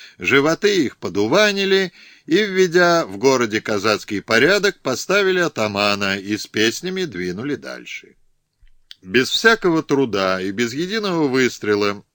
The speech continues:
овладели казаки небольшим острожком, который поставлен был в начале «Жигулей». И с громкими песнями... Боролись они с очень быстрой в этой прекрасной теснине рекой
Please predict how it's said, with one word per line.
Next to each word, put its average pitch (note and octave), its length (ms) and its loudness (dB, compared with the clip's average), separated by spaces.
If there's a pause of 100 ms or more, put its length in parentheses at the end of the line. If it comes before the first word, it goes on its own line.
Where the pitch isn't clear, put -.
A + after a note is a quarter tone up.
овладели E3 640 2
казаки D3+ 520 0
небольшим C3+ 540 -2
острожком, G#2 840 0
который G2 440 -4
поставлен D#3 720 -4
был D3+ 180 -2
в A2+ 60 -10
начале A#2+ 480 -2
«Жигулей». G#2 580 -4 (840)
И A#2+ 140 0
с B2+ 100 -2
громкими D#3+ 560 2
песнями... F#3+ 720 0 (600)
Боролись C#3 580 2
они G#2 220 -4
с - 80 -8
очень G#2+ 340 -2
быстрой G2+ 460 -2
в G2 60 0
этой G#2 300 0
прекрасной G#2 920 -2
теснине G2+ 580 -8
рекой D#3+ 540 -2